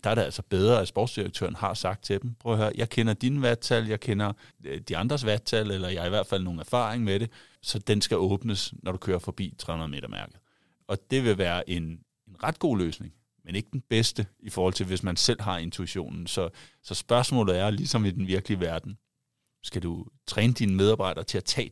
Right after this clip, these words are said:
de her beslutninger, de kritiske beslutninger, som kun de kan tage mest kompetent? Eller s-, skal du simpelthen sige, "Det tager jeg som leder, fordi i, i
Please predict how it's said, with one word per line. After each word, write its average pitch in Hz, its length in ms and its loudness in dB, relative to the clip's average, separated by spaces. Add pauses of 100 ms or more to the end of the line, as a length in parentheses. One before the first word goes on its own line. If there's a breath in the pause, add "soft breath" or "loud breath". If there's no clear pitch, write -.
de 107 80 -2
her 98 160 0 (100)
beslutninger, 98 640 -4 (200)
de 95 60 -12
kritiske 110 520 0
beslutninger, - 580 -8
som - 220 -4
kun 117 240 0 (100)
de 120 140 0 (480 soft breath)
kan 110 100 -4
tage - 300 2 (220)
mest 113 360 -2
kompetent? - 580 -6 (640)
Eller 92 240 0
s-, - 180 -2 (200)
skal - 240 -4
du 85 40 -6
simpelthen 101 280 -2
sige, 92 180 -6
"Det 92 160 -6
tager 76 220 -4
jeg 71 160 -8
som 78 180 -8
leder, 78 260 -12
fordi 78 260 -10
i, 82 520 -8
i 92 120 -18